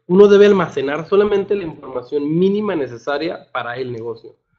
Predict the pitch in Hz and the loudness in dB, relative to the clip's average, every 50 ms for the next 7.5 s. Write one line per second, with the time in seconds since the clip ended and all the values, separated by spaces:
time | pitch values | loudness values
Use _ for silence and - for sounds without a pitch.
0 | _ _ _ _ _ - 151 160 165 170 170 160 165 165 165 165 160 160 165 165 | _ _ _ _ _ -2 0 2 4 4 4 2 2 2 2 2 4 4 4 4
1 | 160 - 151 147 143 147 - 165 156 160 175 170 - 151 156 156 139 - - 139 | 2 2 0 -4 -4 -6 -6 -4 0 2 2 2 2 0 -2 -2 -2 -2 -4 -6
2 | 135 139 139 135 131 - 131 127 127 123 120 123 120 - 147 151 160 175 175 175 | -4 -4 -4 -6 -6 -6 -6 -6 -6 -6 -6 -8 -6 -4 0 0 0 0 0 0
3 | 156 135 131 139 135 135 - 151 165 170 165 156 135 110 - - 131 131 139 143 | -2 -2 -2 -4 -6 -6 -6 -6 -8 -8 -8 -8 -10 -10 -8 -8 -8 -6 -6 -6
4 | 147 139 143 - 131 117 117 110 - - 123 127 135 131 131 - 120 - - 120 | -6 -8 -10 -12 -18 -18 -18 -18 -14 -12 -10 -10 -10 -12 -14 -18 -18 -14 -14 -14
5 | 120 120 - - 135 131 127 120 120 120 - - 117 120 131 123 135 135 135 131 | -14 -12 -8 -6 -6 -4 -4 -6 -8 -10 -14 -16 -14 -14 -10 -8 -4 -2 0 2
6 | 135 139 127 117 - 120 117 120 120 120 147 160 147 120 107 107 110 107 117 110 | 2 2 0 -2 -6 -10 -10 -10 -10 -8 -8 -8 -8 -8 -8 -10 -10 -8 -8 -6
7 | 110 117 113 - 151 156 151 - - | -6 -6 -4 -2 0 0 -2 -2 -8